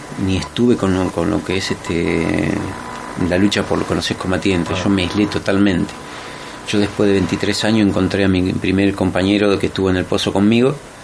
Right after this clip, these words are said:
Speaker 1: y, y la verdad que fue muy emocionante, eh, encontrarlo. Y me acuerdo que le faltaba una pierna,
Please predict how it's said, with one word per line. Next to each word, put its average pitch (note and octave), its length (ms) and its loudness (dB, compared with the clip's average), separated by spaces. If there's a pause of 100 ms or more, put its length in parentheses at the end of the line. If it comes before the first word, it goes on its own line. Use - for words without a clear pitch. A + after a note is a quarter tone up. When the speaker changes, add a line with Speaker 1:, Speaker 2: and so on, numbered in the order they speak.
(960)
Speaker 1:
y, F2 680 0 (520)
y E2 100 -4
la E2+ 120 2
verdad F2+ 300 2
que - 100 -2
fue F#2+ 280 0
muy G2+ 220 4
emocionante, G#2 880 2
eh, F#2+ 40 0 (720)
encontrarlo. G#2+ 640 0 (1080)
Y F2+ 800 -2
me F#2 80 0
acuerdo G2+ 220 2
que F#2 60 0
le F2+ 80 0
faltaba F2+ 680 0
una F#2 200 2
pierna, G2+ 380 2